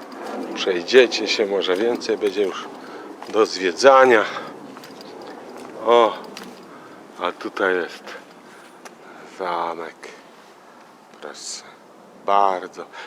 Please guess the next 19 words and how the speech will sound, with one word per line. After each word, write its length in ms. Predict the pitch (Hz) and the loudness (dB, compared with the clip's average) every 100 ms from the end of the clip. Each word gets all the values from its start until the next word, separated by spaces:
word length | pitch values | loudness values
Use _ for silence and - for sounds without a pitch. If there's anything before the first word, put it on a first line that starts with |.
| - | -4
Tamta 340 | - 113 104 101 | 0 0 0 -2
lewa 260 | 101 92 | -2 -6
część 380 | - 101 92 - | -8 -8 -10 -12
nie 80 | 92 | -12
jest 180 | 78 82 | -14 -16
udostępniona. 800 | 78 - 78 - 78 80 76 80 - - - - | -20 -18 -18 -18 -20 -20 -20 -20 -20 -20 -8 0
E, 200 | 131 123 | 0 2
powiem 380 | 160 147 135 | 2 2 -2
szczerze, 460 | - - 156 135 127 | -4 -2 0 2 2
że 140 | 139 | 2
mnie 140 | 156 147 | 0 0
to 140 | 127 | -2
nie 120 | 117 | -4
przeszkadza, 640 | - 90 - 82 76 82 85 | -6 -14 -10 -8 -8 -10 -14
że 140 | 85 | -14
to 160 | - 87 | -14 -10
nowe, 400 | 80 80 82 82 - | -8 -6 -8 -12 -14
to 100 | 82 | -12
budowane. 680 | 92 82 80 82 80 85 | -12 -10 -8 -6 -8 -10